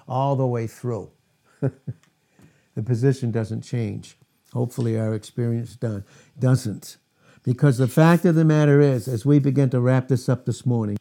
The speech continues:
in such a spirit, he wants us, <laughs> oh God,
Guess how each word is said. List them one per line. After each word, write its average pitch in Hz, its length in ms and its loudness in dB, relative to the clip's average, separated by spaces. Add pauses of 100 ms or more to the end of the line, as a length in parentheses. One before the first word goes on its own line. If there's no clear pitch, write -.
in 131 180 0
such 180 400 0
a 202 80 4
spirit, - 800 -2 (1600)
he 139 160 4
wants 156 420 4
us, 104 440 -4 (360)
<laughs> - 420 -18 (1120)
oh 135 180 -2
God, 101 440 -10